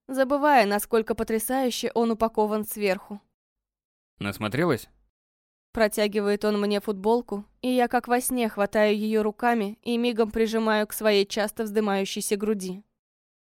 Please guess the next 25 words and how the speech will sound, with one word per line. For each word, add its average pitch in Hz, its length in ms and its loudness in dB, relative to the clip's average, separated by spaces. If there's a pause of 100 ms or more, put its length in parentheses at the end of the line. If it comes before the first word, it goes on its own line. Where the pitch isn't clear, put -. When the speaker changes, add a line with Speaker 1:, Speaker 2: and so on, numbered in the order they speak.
(220)
Speaker 1:
Сердце 247 420 -2
сейчас 208 380 -4
просто 220 400 -4
вырвется, 202 560 -4 (140)
как 240 200 -8
птица - 340 -4
из 202 140 -2
клетки, 214 540 -6 (160)
с - 140 -6
очередным 233 580 0
резким 226 480 -2
глухим 226 440 -2
ударом. 202 420 2 (840)
Speaker 2:
«Я 92 280 0
сейчас 101 400 -4
за 98 100 -4
инструментами 107 840 -2 (100)
и 135 100 -2
наведем 139 420 2
тебе 131 260 2
здесь 123 200 0
порядок, 98 520 -2 (180)
только 135 280 0
не 131 120 0
ной». 90 300 -6